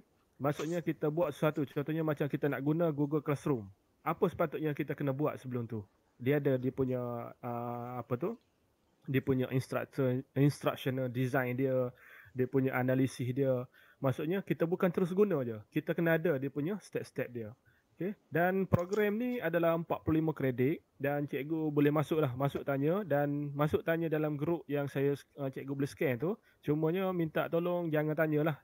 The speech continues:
Tanya berkaitan dengan kursus hari ni ke, tanya C J ke. Sebabnya ku-, uh, grup ni adalah, uh, dikawasi oleh pensyarah,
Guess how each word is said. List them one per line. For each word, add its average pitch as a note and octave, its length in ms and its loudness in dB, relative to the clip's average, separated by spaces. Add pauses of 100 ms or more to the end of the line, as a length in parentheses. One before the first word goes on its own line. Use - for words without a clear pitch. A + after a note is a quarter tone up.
Tanya C3 320 -2
berkaitan B2+ 400 -2
dengan B2+ 160 -2
kursus C#3 320 2
hari C3 160 0
ni C3+ 240 0
ke, C#3+ 160 0
tanya C3 240 -2
C C3+ 240 -2
J C3+ 240 0
ke. C#3+ 240 -2 (320)
Sebabnya D3 480 -2
ku-, - 240 -8
uh, C#3+ 160 2
grup E3 240 0
ni F#3 160 -2
adalah, D#3+ 400 2
uh, C3+ 240 -4
dikawasi C#3 640 2
oleh C#3+ 400 0
pensyarah, B2+ 480 0